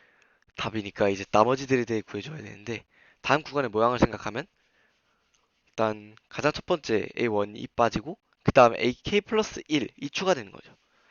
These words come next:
그래서 한 칸 오른쪽으로 쓱 밀렸다 같은 상상을 할 수 있어요. 따라서 이제 저기 써져 있는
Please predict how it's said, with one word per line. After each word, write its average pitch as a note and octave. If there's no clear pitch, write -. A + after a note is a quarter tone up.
그래서 B2+
한 A3+
칸 A#3
오른쪽으로 A#2+
쓱 -
밀렸다 G#2
같은 D#3
상상을 D3+
할 D3+
수 -
있어요. -
따라서 D3
이제 G2+
저기 G#2+
써져 A#2+
있는 A2